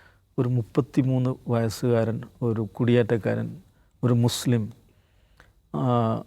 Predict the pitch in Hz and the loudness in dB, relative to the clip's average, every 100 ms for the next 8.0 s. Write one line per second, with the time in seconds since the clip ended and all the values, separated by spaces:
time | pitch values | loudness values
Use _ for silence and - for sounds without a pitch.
0 | - 135 120 135 135 120 123 123 123 - | -6 -2 0 -2 0 2 2 2 -2 0
1 | 135 131 120 123 - - 151 147 143 143 | 2 4 4 2 -2 2 4 6 6 6
2 | 156 156 160 160 139 139 131 120 113 101 | 6 4 4 4 4 4 2 0 -2 -6
3 | 104 101 - - _ _ 135 139 151 175 | -8 -8 -16 -20 _ _ -4 -2 -2 -2
4 | 180 185 - 139 151 147 151 147 147 165 | -2 -4 -4 -4 -4 -4 0 0 0 0
5 | 151 147 165 165 165 151 156 156 160 160 | 0 0 0 0 0 0 -2 0 -2 -2
6 | 180 - - - _ _ _ 120 127 - | -4 -6 -16 -20 _ _ _ 4 4 4
7 | 156 160 156 147 135 123 107 104 104 - | 6 8 6 4 4 2 2 -2 -6 -10